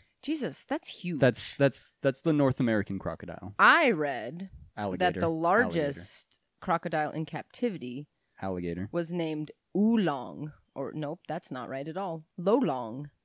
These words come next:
Speaker 2: Okay.
Speaker 1: And it was twenty feet long
Speaker 2: Wow.
Speaker 1: when it died from pneumonia.
Speaker 2: Jesus.
Speaker 1: So
Speaker 2: Of
Speaker 1: alligators
Speaker 2: all
Speaker 1: can
Speaker 2: fucking
Speaker 1: get
Speaker 2: things.
Speaker 1: pneumonia.
Speaker 2: And
Speaker 1: We just need to find out if spiders
Speaker 2: get
Speaker 1: can get cancer.
Speaker 2: <laughs>
Speaker 1: <laughs> And
Speaker 2: We
Speaker 1: then
Speaker 2: do.
Speaker 1: we'll be set.
Speaker 2: <laughs>
Speaker 1: And if you'd been out on the patio with us, listeners, you would, that would make sense. But it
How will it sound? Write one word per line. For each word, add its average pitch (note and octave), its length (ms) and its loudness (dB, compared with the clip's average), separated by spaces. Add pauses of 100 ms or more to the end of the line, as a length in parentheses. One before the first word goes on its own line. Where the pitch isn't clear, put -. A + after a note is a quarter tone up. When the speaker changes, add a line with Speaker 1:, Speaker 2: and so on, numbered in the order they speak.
(440)
Speaker 2:
Okay. - 140 -6
Speaker 1:
And F3 80 2
it E3+ 80 0
was D#3 160 -6
twenty G#3 320 -2
feet C#3 240 -6
long A2+ 400 -10
Speaker 2:
Wow. A2+ 300 -4
Speaker 1:
when E3 120 -4
it D3 120 -4
died D#3+ 200 -2
from E3 240 -4
pneumonia. F3 680 4 (200)
Speaker 2:
Jesus. E3 360 -2
Speaker 1:
So A3 120 2
Speaker 2:
Of F3 40 4
Speaker 1:
alligators A3 420 6
Speaker 2:
all A#3+ 140 6
Speaker 1:
can A3 200 8
Speaker 2:
fucking A3 80 4
Speaker 1:
get A3 180 6
Speaker 2:
things. F#3+ 100 -2
Speaker 1:
pneumonia. F#3 640 2 (320)
Speaker 2:
And G2+ 360 -2
Speaker 1:
We G3+ 100 0
just G#3 100 -4
need G#3 100 2
to G3 60 0
find F#3 240 2
out E3+ 80 4
if D#3+ 60 -10
spiders E3 420 0
Speaker 2:
get - 60 -10
Speaker 1:
can E3+ 80 -2
get - 140 -4
cancer. E3+ 560 -6
Speaker 2:
<laughs> - 40 0 (360)
Speaker 1:
<laughs> - 160 -4 (120)
And - 0 -
Speaker 2:
We A3 140 10
Speaker 1:
then A3 160 8
Speaker 2:
do. - 100 8
Speaker 1:
we'll F3+ 100 6
be E3 160 0
set. E3 560 0
Speaker 2:
<laughs> F3 920 4
Speaker 1:
And B3 100 4
if C#4 120 4
you'd D#4 120 6
been C#4 140 8
out D4 140 4
on C#4 100 4
the G#3 80 4
patio B3+ 440 2
with D#3 160 0
us, D3 200 -4
listeners, D#3 440 -4
you G#3 140 -4
would, F3+ 280 -6
that G3 100 -2
would G3+ 100 -4
make D#3 200 -4
sense. - 460 -10
But D3+ 120 -10
it D3 100 -12